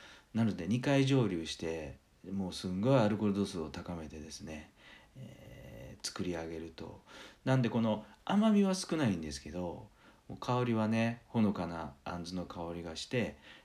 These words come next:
えー、お酒もね、ブランデーなんで、しっかり四十度以上ありますと。うん、これを使ってやるとはいいと思うんですけど、アプリコットロワイヤルにね、このア-、アプリコットブランデーを使うと、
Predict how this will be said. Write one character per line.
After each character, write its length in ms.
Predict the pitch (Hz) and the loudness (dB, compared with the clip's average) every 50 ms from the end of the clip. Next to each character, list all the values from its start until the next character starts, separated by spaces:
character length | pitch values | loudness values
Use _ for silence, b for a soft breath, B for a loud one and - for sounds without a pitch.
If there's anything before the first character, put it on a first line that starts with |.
| B - | B -16
え 580 | - 127 - - - - - - - - - - | -14 -14 -14 -14 -16 -18 -18 -18 -18 -18 -20 -20
ー、 40 | - _ _ _ _ _ _ _ _ _ _ _ _ _ _ _ _ _ _ _ _ _ _ _ - - | -20 _ _ _ _ _ _ _ _ _ _ _ _ _ _ _ _ _ _ _ _ _ _ _ -12 -8
お 60 | - | -4
酒 260 | - 101 98 101 92 | -4 -2 -2 -2 -4
も 140 | 82 80 80 | -4 -6 -8
ね、 240 | 80 85 87 - - _ _ _ - | -10 -10 -10 -12 -16 _ _ _ -6
ブ 100 | 98 101 | -2 2
ラ 140 | 113 117 113 | 4 4 4
ン 120 | 113 117 110 | 4 4 4
デ 160 | 110 110 107 | 2 2 2
ー 40 | 98 | 0
な 100 | 90 80 | -2 -4
ん 120 | 78 76 | -8 -10
で、 260 | 82 82 85 - - B B B B B B B | -10 -10 -12 -12 -14 B B B B B B B
し 220 | - - - - - _ | -14 -12 -12 -12 -12 _
っ 40 | _ | _
か 120 | - - 95 | -4 -4 -4
り 160 | 87 - - - _ - | -4 -4 -10 -10 _ -4
四 200 | 104 98 95 92 | -2 0 0 0
十 180 | 92 98 92 90 | -2 -2 -4 -4
度 120 | 92 87 | -4 -4
以 60 | 85 | -6
上 280 | 80 82 80 76 71 - - - | -6 -8 -8 -10 -12 -14 -14 -14
あ 100 | - - | -14 -12
り 100 | 82 80 | -10 -10
ま 140 | 80 76 71 | -10 -10 -10
す 140 | - - | -12 -12
と。 100 | - - - - _ _ _ _ - _ B B B B B B B B B B - 101 | -14 -16 -18 -18 _ _ _ _ -20 _ B B B B B B B B B B -14 -12
う 20 | |
ん、 120 | 80 78 - - _ | -12 -12 -12 -16 _
こ 120 | - - 151 | -2 2 4
れ 80 | 151 | 6
を 240 | 147 143 139 139 135 | 8 8 8 6 6
使 180 | 135 - - 127 | 4 4 2 2
っ 60 | 123 | 2
て 160 | - - 127 | 2 2 2
や 80 | 113 107 | 4 4
る 80 | 110 | 2
と 100 | 104 98 | 2 0
は 60 | 85 | -2
い 60 | 85 85 | -4 -4
い 20 | |
と 80 | 80 82 | -8 -8
思 140 | 82 80 | -8 -8
う 20 | 78 | -8
ん 60 | 78 | -8
で 80 | 76 76 | -8 -10
す 60 | - | -10
け 100 | - 85 | -10 -4
ど、 300 | - 95 92 80 76 - B B B B B B B B B B | -2 0 0 0 -2 -6 B B B B B B B B B B
ア 100 | - 120 | -4 -2
プ 80 | 117 156 | 2 2
リ 80 | 147 | 2
コ 80 | 135 151 | 4 2
ッ 80 | 143 139 | 2 2
ト 100 | - 139 | 4 6
ロ 100 | 143 143 | 8 8
ワ 120 | 139 139 | 10 10
イ 40 | 131 | 10
ヤ 100 | 110 98 | 8 6
ル 80 | 92 | 4
に 180 | 87 82 80 80 | 0 -2 -6 -6
ね、 300 | 80 82 82 82 82 - - | -6 -6 -8 -8 -10 -12 -8
こ 120 | - 107 101 | -2 0 2
の 280 | 101 98 - 67 - - - | 2 2 2 -2 -6 -8 -6
ア-、 160 | - - - - _ _ _ _ _ _ _ _ _ - - - | -6 -6 -6 -8 _ _ _ _ _ _ _ _ _ -12 -6 -4
ア 100 | 110 107 | -2 0
プ 80 | - | 2
リ 80 | 113 107 | 2 2
コ 100 | - 117 | 2 0
ッ 40 | 104 | 0
ト 140 | 104 113 101 | 0 0 0
ブ 80 | 98 104 | 2 2
ラ 120 | 107 101 | 2 2
ン 80 | 98 87 | 2 0
デ 80 | 82 | -2
ー 60 | 82 | -6
を 40 | 82 | -8
使 220 | 82 - - 92 85 | -10 -10 -8 -8 -8
う 120 | 85 87 | -8 -6
と、 340 | - 104 95 90 85 - - | -6 -4 -4 -4 -4 -8 -10